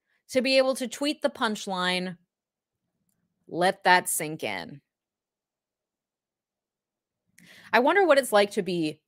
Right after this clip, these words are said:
that unfunny. It's gotta be a boring life. I fu-, I hate puns. I hate puns, and I especially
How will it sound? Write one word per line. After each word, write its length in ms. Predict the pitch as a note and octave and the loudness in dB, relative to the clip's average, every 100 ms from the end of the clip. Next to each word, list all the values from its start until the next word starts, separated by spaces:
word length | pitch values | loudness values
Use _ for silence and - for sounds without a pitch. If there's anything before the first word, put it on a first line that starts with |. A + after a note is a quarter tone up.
| _ _ _ _ | _ _ _ _
that 560 | D3 C3+ E3 D3 - - _ _ - | -8 -2 2 0 -2 -16 _ _ -10
unfunny. 720 | C#3 C3 - F2+ C#2+ D3+ C3+ _ _ _ _ _ _ _ _ _ _ _ _ _ _ _ _ _ _ _ _ _ _ | -8 -8 -10 -10 -12 -16 -18 _ _ _ _ _ _ _ _ _ _ _ _ _ _ _ _ _ _ _ _ _ _
It's 100 | F3 | -6
gotta 160 | - A#3 | -2 2
be 100 | A3 | 4
a 60 | F3 | 2
boring 320 | D#3 C#3+ B2+ | -2 -4 -8
life. 460 | E2+ - - - _ _ _ _ _ _ _ _ _ _ _ _ _ _ _ _ _ _ _ _ _ _ _ - | -8 -10 -12 -20 _ _ _ _ _ _ _ _ _ _ _ _ _ _ _ _ _ _ _ _ _ _ _ -8
I 80 | G3 | -4
fu-, 140 | - - | -2 -2
I 80 | G3 | -4
hate 400 | - - D#3+ - | -8 -8 -10 -8
puns. 520 | - C#2+ C#2 - - _ _ _ _ - | -10 -10 -10 -12 -12 _ _ _ _ -2
I 80 | F#3+ | 0
hate 320 | E3+ G3 - | 2 -2 -2
puns, 420 | - F3+ G3 G#3 | -2 -2 -4 -8
and 140 | - E3 | -6 -4
I 80 | |
especially 760 | D3 E3 F3+ E3+ - F3 E3+ | -4 -4 -6 -8 -6 -4 -4